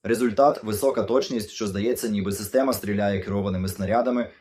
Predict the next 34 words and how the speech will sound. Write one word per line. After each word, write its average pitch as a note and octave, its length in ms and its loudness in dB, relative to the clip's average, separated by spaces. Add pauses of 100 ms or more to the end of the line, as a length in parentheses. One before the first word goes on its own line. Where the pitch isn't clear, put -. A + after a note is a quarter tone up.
використовує A#2+ 580 2
стандартні G#2+ 560 2
дешеві F#2 400 0
кулі C3+ 320 0
калібру F#2+ 420 -2
п'ятдесят. F#2 560 -4 (300)
Ця C#3 160 8
економічна C#3 480 0
ефективність — A#2+ 680 -2
одна G#2+ 340 0
з G2+ 60 -2
найбільших G#2+ 520 -2
переваг G2 340 2
Sky F#2+ 280 -4
Sentinel. F#2 560 -6 (200)
Кожна C3 300 2
турель A#2+ 300 2
коштує A2+ 400 2
близько G#2 340 0
ста B2 300 0
п'ятдесяти G2+ 560 -2
тисяч F#2+ 340 -6
доларів, F2 520 -4
що - 200 -6
є G2 100 0
вигідною F#2+ 520 -2
пропозицією F#2+ 720 -4
порівняно G#2+ 420 0
з F#2+ 60 -6
такими G2 320 -2
системами, G2+ 600 0 (160)
як G2 180 -2
німецький G2+ 480 -2
Iris-T G#2 640 -4